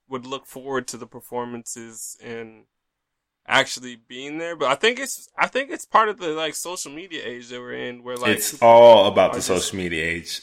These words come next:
Speaker 2: a thousand percent. People have,
Speaker 1: like,
Speaker 2: I mean, it's smart for them
Speaker 1: nobody
Speaker 2: to really kind of
Speaker 1: cares about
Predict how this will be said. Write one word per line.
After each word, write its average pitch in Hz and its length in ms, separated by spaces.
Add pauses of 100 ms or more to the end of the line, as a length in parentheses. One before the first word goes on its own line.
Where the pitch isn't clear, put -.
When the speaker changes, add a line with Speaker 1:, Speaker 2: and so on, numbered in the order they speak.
Speaker 2:
a 101 120
thousand 101 560
percent. 85 320
People 107 240
have, 95 200 (380)
Speaker 1:
like, 120 320 (960)
Speaker 2:
I 139 80
mean, 139 340
it's 123 140
smart 139 260
for 120 140
them 127 140
Speaker 1:
nobody 117 80
Speaker 2:
to 113 60
really 117 280
kind 113 220
of 87 100
Speaker 1:
cares - 180
about 131 380